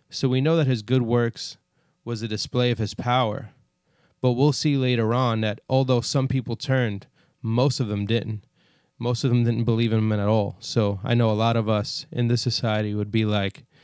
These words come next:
"Oh, if Jesus just did the same thing that he did in, in the Old Testament or the New Testament, or if God did that in the Old Testament, or Jesus acted in the New Testament, I would believe."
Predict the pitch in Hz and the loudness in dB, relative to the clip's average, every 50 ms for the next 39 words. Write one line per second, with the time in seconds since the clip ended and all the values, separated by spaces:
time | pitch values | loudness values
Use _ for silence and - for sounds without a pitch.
0 | _ - _ _ _ _ - 143 160 151 139 127 110 - 160 180 180 175 185 143 | _ -20 _ _ _ _ 2 4 4 4 2 0 0 0 0 2 4 2 2 0
1 | - - 160 147 - - 165 156 139 143 - - 165 160 170 165 - - 170 165 | 2 2 2 2 2 2 0 2 2 0 0 2 0 2 0 0 2 2 2 4
2 | 160 156 139 143 151 139 123 147 156 160 156 139 120 - _ - - _ _ _ | 4 4 4 4 2 2 2 2 4 4 2 0 -2 -10 _ -20 -20 _ _ _
3 | _ - - 147 147 147 143 131 - - - 147 151 147 139 139 143 151 156 160 | _ -2 0 2 2 4 2 0 -4 -4 0 2 2 4 4 4 4 4 4 2
4 | 151 - - 147 147 - - 147 147 139 139 135 127 127 139 147 139 - 147 135 | 2 2 2 2 2 2 2 2 2 4 4 4 4 4 2 2 2 4 2 2
5 | 113 - 139 123 120 117 113 107 110 131 127 127 120 117 120 110 110 117 113 110 | 2 2 0 2 2 2 0 0 2 2 2 2 2 2 0 0 2 0 2 2
6 | 113 113 113 113 120 123 - - 127 120 - - 123 113 110 110 110 101 127 131 | 0 0 2 2 0 0 0 0 -2 -2 0 -2 -2 -2 -2 -2 -4 -4 -6 -6
7 | 123 127 110 131 127 123 - 139 123 120 117 117 120 127 120 - 135 120 98 120 | -6 -4 -2 -2 -2 -2 -2 -2 -2 0 0 0 0 0 0 0 -2 -2 0 0
8 | 117 110 117 127 143 147 131 117 131 131 135 143 127 110 98 - - - | 0 2 4 4 4 4 4 2 2 4 4 4 2 2 -2 -4 -8 -16